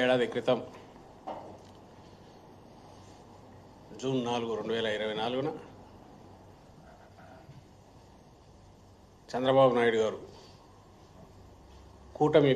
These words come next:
పేరుతో మూడు పార్టీలను కూడగట్టుకొని, ఎలాగో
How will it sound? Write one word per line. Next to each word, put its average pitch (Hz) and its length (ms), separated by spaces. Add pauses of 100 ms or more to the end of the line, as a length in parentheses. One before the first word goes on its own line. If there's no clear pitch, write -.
పేరుతో 120 340 (2250)
మూడు 131 220 (100)
పార్టీలను 123 520
కూడగట్టుకొని, 120 640 (4000)
ఎలాగో 143 360